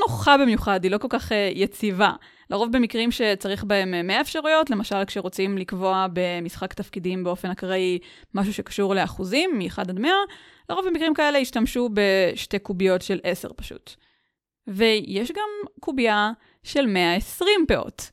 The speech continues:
זו הכי גדולה שאני מצאתי, אה, מבחינת מספר הפאות, ייתכן שיש יותר, אבל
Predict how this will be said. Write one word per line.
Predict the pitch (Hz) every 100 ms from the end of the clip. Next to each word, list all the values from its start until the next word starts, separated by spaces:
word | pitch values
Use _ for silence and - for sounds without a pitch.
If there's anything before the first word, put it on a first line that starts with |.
| _ -
זו | 202 196 190 -
הכי | - 254
גדולה | 214 208
שאני | 226 160 233
מצאתי, | 262 180 175 196 240 339 311 -
אה, | 180 170
מבחינת | 160 143 165
מספר | 190 - 170
הפאות, | 170 - 403 403 -
ייתכן | 233 -
שיש | 196 202 247
יותר, | 269 370 247
אבל | 220 214